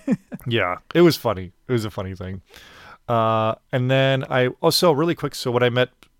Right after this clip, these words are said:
Speaker 2: Britt Baker, and then later I was like, "Okay, m-, I'm gonna do another, another lap and see if Adam Cole showed up yet," because his flight was delayed. And we
Speaker 1: Mm-hmm.
Speaker 2: were like, we're getting ready to leave. And you're like, "Oh, there's Adam Cole." And he was literally just walking in right next to us. I'm like, "Oh,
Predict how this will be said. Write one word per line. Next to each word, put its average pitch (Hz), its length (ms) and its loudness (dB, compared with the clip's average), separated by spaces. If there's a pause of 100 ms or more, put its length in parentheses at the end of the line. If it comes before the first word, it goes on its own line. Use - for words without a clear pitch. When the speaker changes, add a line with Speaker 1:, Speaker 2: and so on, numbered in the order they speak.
Speaker 2:
Britt 131 180 -2
Baker, 120 380 -4 (380)
and 127 140 0
then 123 140 2
later 139 640 2 (180)
I 131 80 2
was 123 160 0
like, 120 140 2
"Okay, 120 500 2 (520)
m-, 123 120 -8 (280)
I'm 135 140 0
gonna 131 100 2
do 131 120 -2
another, 151 180 0
another 151 300 0
lap 123 300 2
and 113 100 -8
see 127 80 -6
if 117 80 -8
Adam 120 240 0
Cole 117 240 0
showed 98 300 -4
up 92 220 -8
yet," 92 340 -8
because 117 240 -4
his 117 140 -4
flight 131 260 4
was 123 120 -4
delayed. 92 420 -6 (800)
And 113 100 0
we 123 80 0
Speaker 1:
Mm-hmm. 113 80 0
Speaker 2:
were 110 180 -2
like, 113 160 -2 (160)
we're 123 80 -2
getting 160 180 4
ready 165 120 2
to 143 60 2
leave. 120 380 0
And 110 60 -10
you're 113 80 -4
like, 110 100 -8
"Oh, 220 160 6
there's 202 240 6
Adam 107 180 0
Cole." 110 320 -4 (120)
And 131 60 -2
he 151 40 6
was 143 140 2
literally 165 220 6
just 143 180 -6
walking 131 440 2
in 139 120 2
right 123 160 4
next 131 220 0
to 113 100 -2
us. 107 100 -4
I'm 110 60 -4
like, 107 140 0
"Oh, 151 80 8